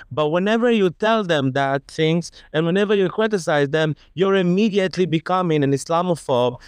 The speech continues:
an anti-Arab. Imme-, immediately. There's no place for criticism. There's no place for, uh, for self-judgment. They are not able to listen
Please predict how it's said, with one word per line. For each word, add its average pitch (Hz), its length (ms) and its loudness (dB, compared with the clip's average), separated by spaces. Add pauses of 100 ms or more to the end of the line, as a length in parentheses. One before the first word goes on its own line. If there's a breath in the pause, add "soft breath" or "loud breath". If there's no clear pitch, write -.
(120 loud breath)
an 139 140 0
anti-Arab. 175 920 0 (1400 loud breath)
Imme-, 202 360 2 (1000)
immediately. 196 800 2
There's 156 380 -2
no 202 340 2
place 190 500 0
for 170 200 -2
criticism. 160 840 -2 (300 loud breath)
There's 156 280 0
no 202 360 2
place 208 560 0
for, 175 420 2
uh, 147 260 2 (320 soft breath)
for 170 200 0
self-judgment. 165 1040 0 (220 soft breath)
They 165 80 0
are 175 200 0
not 175 640 2
able 175 520 0
to 190 140 0
listen 185 760 0